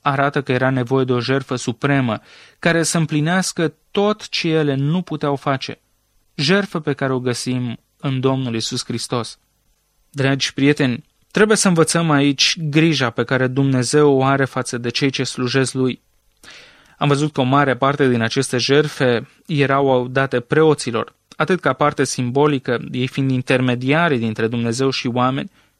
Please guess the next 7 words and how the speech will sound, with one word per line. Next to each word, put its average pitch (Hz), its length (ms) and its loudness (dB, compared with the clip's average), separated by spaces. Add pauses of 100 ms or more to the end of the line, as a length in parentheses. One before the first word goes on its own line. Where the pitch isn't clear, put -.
(320)
precum 208 400 0
și 208 180 -2
ca 185 160 0
hrană 180 400 0
pentru 117 260 -2
această 135 340 0
seminție 131 760 0